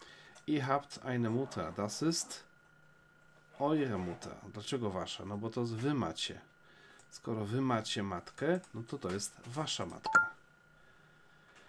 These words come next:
Ihr habt eine Wohnung, wy macie mieszkanie, no to czyje to jest mieszkanie? Eure, no bo wasze. Sie hat ein Haus.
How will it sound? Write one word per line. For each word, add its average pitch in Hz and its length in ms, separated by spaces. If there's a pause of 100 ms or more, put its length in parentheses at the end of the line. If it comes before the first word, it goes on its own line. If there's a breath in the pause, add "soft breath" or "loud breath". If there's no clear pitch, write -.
(640 loud breath)
Ihr 139 140
habt 123 280
eine 110 300
Wohnung, 104 460
wy 131 120
macie 113 280
mieszkanie, 107 520
no 135 120
to 123 160
czyje 120 200
to 98 80
jest 87 120
mieszkanie? - 440 (160)
Eure, 113 600 (400)
no 123 60
bo 131 160
wasze. 101 420 (1500 loud breath)
Sie 151 220
hat 131 220
ein 98 300
Haus. - 480